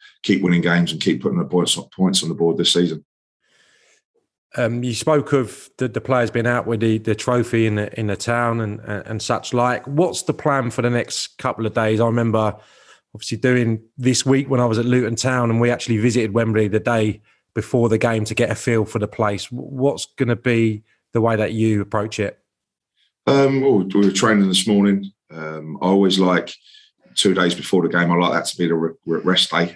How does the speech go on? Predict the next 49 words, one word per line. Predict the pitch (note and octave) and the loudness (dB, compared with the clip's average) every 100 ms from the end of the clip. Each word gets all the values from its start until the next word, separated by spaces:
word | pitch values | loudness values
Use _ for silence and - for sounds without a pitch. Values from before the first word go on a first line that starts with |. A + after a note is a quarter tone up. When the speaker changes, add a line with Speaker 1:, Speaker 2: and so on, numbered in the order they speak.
| - | -10
Speaker 1:
I, | D2+ | -10
I, | D#2 D#2+ | -4 0
we | E2+ | 2
always | E2+ D#2+ | 2 0
have | E2 - | -4 -4
Thursdays | F2+ E2+ - E2 F2 | -2 -2 -2 -4 -2
off | E2+ - - | -4 -6 -10
before | - E2 | -4 0
a | |
Saturday | E2 E2 - D#2+ | 0 -2 -4 -4
game, | D#2+ E2 E2 | -2 -2 -2
so | - | -2
we're, | E2 D#2+ - | -2 -4 -8
we're | - | -12
having | D#2+ D#2+ | -10 -8
Friday | - F2 E2 | -2 0 2
off | E2+ - | 0 -4
before | - F2 | -4 0
the | D#2+ | 0
Sunday | F2+ F2 D#2+ D#2 | 0 0 -2 -2
game. | E2+ E2+ - - - - - | -4 -6 -10 -20 -20 -14 -4
So | E2 | 0
we, | E2 | 2
we've | D#2 E2+ - | 2 0 0
trained, | G2 F2+ F2+ - - D#2 | 0 2 2 -2 -12 -10
uh, | D#2 D2+ | -8 -6
again | D2+ F2 E2+ | -2 0 0
today. | - E2 E2 E2 D#2+ | -2 0 0 0 -4
We, | D#2 D2 | -12 -10
we'll | D#2 | -4
be | D#2 | 0
off | F2+ F2 | 0 0
tomorrow, | - D#2+ D#2+ D#2 D2+ - - _ _ | -2 0 0 0 -2 -12 -20 _ _
uh, | E2+ D#2+ D#2+ | -6 -4 -2
and | D2+ E2 | -2 -2
then | D#2+ | -2
we're | D#2+ | -2
training | - F#2+ F2 E2+ | 0 2 2 2
as | D#2+ | 2
normal | F#2+ F2+ E2 | 2 2 2
on | E2 | 0
Saturday | - D#2+ D2+ D#2 | -2 -4 -6 -4
morning. | D#2+ E2 E2 D#2 _ _ _ _ D2+ | -2 -2 -2 -6 _ _ _ _ -6
Uh, | D2+ | -2
we're | E2 | 2
then | F2+ E2+ | 2 2
head-, | F2 E2+ D#2 | 0 0 -2
heading | G2+ F2 F2 | 0 0 2
over. | E2+ D#2+ E2 | 2 0 -4